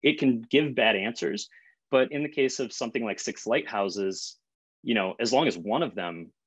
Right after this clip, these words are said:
is, is functioning, the network just continues to work. Um, and so, you know, that's one thing that we've worked hard to avoid is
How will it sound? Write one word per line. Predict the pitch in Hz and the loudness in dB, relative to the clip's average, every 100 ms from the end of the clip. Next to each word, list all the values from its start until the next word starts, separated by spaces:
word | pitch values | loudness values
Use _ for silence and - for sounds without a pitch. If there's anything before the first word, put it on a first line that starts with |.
| _ | _
is, | 117 110 95 - | -2 0 -2 -4
is | 101 95 - - _ | -4 -4 -6 -14 _
functioning, | 120 151 - 101 82 85 - _ _ | -2 -2 -4 -4 -6 -8 -14 _ _
the | - | 2
network | 110 131 110 | 2 4 0
just | - 98 | 0 -2
continues | - 98 107 98 87 | -4 -4 -2 -4 -4
to | 90 | -6
work. | 82 - - _ - | -6 -6 -12 _ -4
Um, | 101 95 92 _ - _ _ _ | 0 0 -4 _ -20 _ _ _
and | - 127 | 2 4
so, | - 131 117 107 - | 6 6 6 2 -2
you | 135 | 0
know, | 127 104 - - _ | 2 0 -6 -16 _
that's | 135 160 - | 2 2 0
one | 175 | -4
thing | 156 139 123 | -2 -2 -2
that | 107 | -2
we've | 110 98 | -4 -4
worked | 107 - | -6 -6
hard | - 110 104 | -4 -2 0
to | 104 | -2
avoid | 80 92 113 - | -4 -2 -2 -2
is | 107 98 - | -2 -4 -6